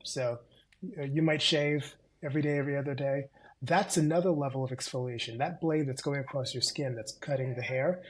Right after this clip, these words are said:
is also lifting off that surface layer of skin. That's why after you shave,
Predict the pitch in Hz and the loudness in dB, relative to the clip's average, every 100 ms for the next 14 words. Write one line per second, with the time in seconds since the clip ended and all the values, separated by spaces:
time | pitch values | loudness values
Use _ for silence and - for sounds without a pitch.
0 | - - 160 131 151 185 180 156 139 135 | -18 -8 -6 -2 2 4 4 2 2 0
1 | - - - - - 156 156 156 143 139 | -6 -20 -20 -16 -4 -2 0 0 2 2
2 | 135 139 127 - - 143 139 131 131 127 | 0 -2 -2 -2 0 -2 -2 -2 -2 -2
3 | 120 110 - 127 110 120 127 151 139 139 | -4 -4 -4 -4 -4 -4 -4 0 2 2
4 | 131 131 131 123 - 151 127 131 | 0 0 -2 0 0 0 0 -2